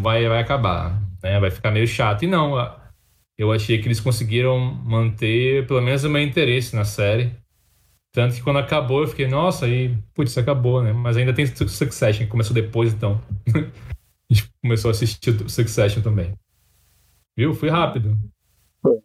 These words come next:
Speaker 2: foi rápido. O Thiago explicou aqui que isso foi uma nota de repúdio porque eu tô sem bigode. Cara, supera.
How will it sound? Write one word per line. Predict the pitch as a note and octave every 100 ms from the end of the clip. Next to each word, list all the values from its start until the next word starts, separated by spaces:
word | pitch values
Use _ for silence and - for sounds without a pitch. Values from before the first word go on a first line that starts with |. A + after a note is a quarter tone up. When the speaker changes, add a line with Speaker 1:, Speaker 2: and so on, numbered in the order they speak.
| -
Speaker 2:
foi | C3 A#2
rápido. | G#2 G2 - G#2 F2 _ _ _ -
O | B2+
Thiago | A#2 C#3 C#3 C#3+
explicou | D3 - D3 C3+ D3+
aqui | C#3 - C#3+
que | C#3+ D3
isso | C#3 C3+
foi | - C#3
uma | C#3
nota | C3 C#3+ D3
de | C3+
repúdio | C#3 C3 C#3 C3 C#3+ D3
porque | C#3+ C3 C#3
eu | C3+
tô | C#3
sem | A#2 C#3
bigode. | C3+ C3 A2+ A2 A2 A#2 -
Cara, | D3+ C3+ A#2 A2 G2 _ _ _ _ _ _
supera. | - - C#3+ C3 B2 A#2 A2 G#2+